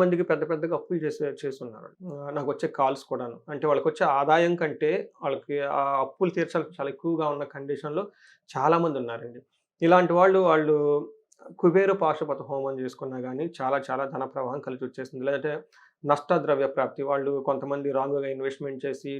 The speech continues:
డబ్బులు పోగొట్టుకున్న వాళ్ళు చాలామంది ఉన్నారు. అలాంటి వాళ్ళకి ధనం రావటానికి కూడాను క్షేత్ర, ఉమ్, ఆ, శీఘ్ర ధన ప్రాప్తి, లేదంటే నష్టద్రవ్య ప్రాప్తికి సంబంధించిన, అమ్మవారికి సంబంధించిన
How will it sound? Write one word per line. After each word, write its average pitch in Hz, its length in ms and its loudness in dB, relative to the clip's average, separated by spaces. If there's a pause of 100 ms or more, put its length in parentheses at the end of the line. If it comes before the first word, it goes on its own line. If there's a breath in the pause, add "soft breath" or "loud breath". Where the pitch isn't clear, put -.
డబ్బులు 143 300 -4 (220)
పోగొట్టుకున్న 147 540 4
వాళ్ళు 135 220 -2
చాలామంది 127 360 -2
ఉన్నారు. 131 180 -6
అలాంటి 139 300 -2
వాళ్ళకి 143 300 -2 (280)
ధనం 139 280 -2
రావటానికి 135 420 -6
కూడాను 139 260 -4 (500 soft breath)
క్షేత్ర, 165 300 2 (180)
ఉమ్, 147 260 -4
ఆ, 139 40 2 (240)
శీఘ్ర 160 340 2
ధన 139 120 2 (100)
ప్రాప్తి, 135 360 -2 (160)
లేదంటే 139 280 -2
నష్టద్రవ్య 139 600 -2
ప్రాప్తికి 131 380 -4
సంబంధించిన, 135 540 -8 (480)
అమ్మవారికి 139 500 2
సంబంధించిన 135 420 -4